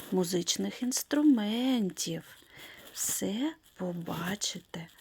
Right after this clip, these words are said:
малята. А дивіться, малятка, хто до нас сьогодні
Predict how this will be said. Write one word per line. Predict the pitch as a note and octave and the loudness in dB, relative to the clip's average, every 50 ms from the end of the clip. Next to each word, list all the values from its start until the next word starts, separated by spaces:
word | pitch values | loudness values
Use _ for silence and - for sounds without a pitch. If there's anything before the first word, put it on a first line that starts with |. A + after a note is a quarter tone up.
| - - - - - - | -20 -20 -20 -20 -12 -8
малята. | F#3+ F3+ G3 G#3+ A3 A3 G#3 G3 F#3 E3+ D#3+ - - - - F3 E3+ - _ - - - - - - - - - - - - - - | -6 -2 0 0 0 0 0 0 0 4 4 4 4 2 -6 -14 -18 -20 _ -20 -20 -20 -20 -20 -20 -20 -20 -20 -20 -18 -18 -8 -2
А | - F#3+ | -2 -2
дивіться, | G3 - A3+ G#3+ - D4 D#4+ G4 - - - - G#3+ F#3 F#3+ | 0 0 -2 -2 0 0 0 0 0 -2 -4 -4 -4 -4 -4
малятка, | G3 G3 F#3+ F#3+ F#3 F#3 A3 C4 - - - - F#3 F3+ - - - - - | -2 -2 -2 -2 -2 -2 -4 -4 -6 -4 -6 -6 -6 -6 -8 -14 -16 -20 -18
хто | - - - - - - F#3+ G#3 C4 | -18 -16 -16 -10 -8 -6 2 2 2
до | C4 B3+ A#3+ | 4 4 4
нас | G3 F3 F3 F3+ A3+ A#3+ | 4 4 4 4 2 2
сьогодні | - - - - F#3+ F#3 E3+ E3+ F3 F#3 G3+ G3+ - A3+ A3 A3 | 0 -4 -4 -2 -2 -2 -2 -6 -6 -6 -6 -4 -2 -2 -2 -2